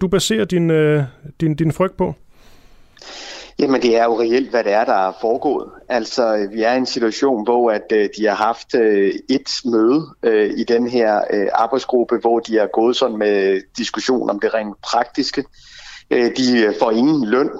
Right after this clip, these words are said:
Speaker 2: øh, for deres arbejde overhovedet, så det vil sige, at man sådan allerede på forhånd siger, at, øh, "I skal ikke bruge så mange, øh, timer på det." Øh, og de er sikkerhedsgodkendt til det absolut laveste niveau,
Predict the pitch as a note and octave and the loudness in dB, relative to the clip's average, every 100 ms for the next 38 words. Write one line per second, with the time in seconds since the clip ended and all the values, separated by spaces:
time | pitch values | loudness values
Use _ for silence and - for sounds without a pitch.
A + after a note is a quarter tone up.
0 | - B2+ A2 - A2 G2 F#2+ - A2+ C3+ | -4 -2 0 0 2 0 0 0 0 0
1 | B2 A2 A2+ - G#2+ F#2+ A2 A#2 C#3 C#3 | 0 0 0 0 0 0 0 2 2 0
2 | A#2 A2 A2 - A2 A2 G2 A#2+ F#2+ A#2+ | -2 -2 -2 -4 -4 -2 -2 -2 0 0
3 | A#2+ A2+ - - A#2+ C3 A2 - B2 A#2+ | 0 -2 -2 -2 0 0 -2 -4 -4 0
4 | A#2 F#2+ F#2 G2 - - C#3+ - A2 - | 2 0 -2 -8 -10 -4 -4 -4 -8 -4
5 | G#2 F#2+ G#2+ A#2 G#2+ G2 - B2 C#3 - | -2 0 -2 -4 -2 -2 -2 -2 0 0
6 | B2 D#3 - _ - - _ - B2 A#2 | 0 -2 -6 _ -20 -20 _ -2 0 2
7 | A2+ - A#2 A2 G#2+ A#2+ A2+ G2+ F#2+ G2 | 0 0 0 0 -2 -2 0 2 2 0
8 | - C#3+ D#3+ C3+ B2+ A#2 - A2+ G2+ - | -4 -2 0 0 -2 -2 -2 -4 -2 -4
9 | A2 A2 C#3+ D3 D3 B2 B2 A2 C3 A#2+ | -2 -2 -2 -4 -6 -4 -4 0 0 -2
10 | - A2+ G#2 G#2 | -2 -2 0 0